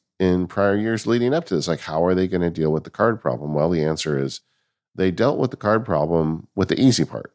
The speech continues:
Like, if you're making a digital audio workstation, if you're a musician, if you need really fast input and output from your Mac and things that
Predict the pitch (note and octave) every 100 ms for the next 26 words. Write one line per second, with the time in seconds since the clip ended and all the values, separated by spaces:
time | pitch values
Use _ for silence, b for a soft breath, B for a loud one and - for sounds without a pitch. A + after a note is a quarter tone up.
0 | - D2+ - C#2+ D2+ D#2+ D2+ E2+ E2 F2
1 | E2+ D#2+ D#2 D#2 D#2+ F2 E2 C#2+ E2+ E2
2 | E2 F2 - - A#1 - A#1 - C#2+ D2+
3 | E2 F2 E2+ - A1+ A1 - D2 - E2
4 | D#2+ D2+ B B B - F2 F2+ - F2
5 | E2+ F2+ D#2 E2 D#2 - F#2 F2 F#2+ D#2+
6 | D2+ F2 - F#2 D#2+ - F2 F2 F2 F2
7 | F2+ E2+ B1+ - C#2 D2+ F#2 F#2+ F2+ F2
8 | -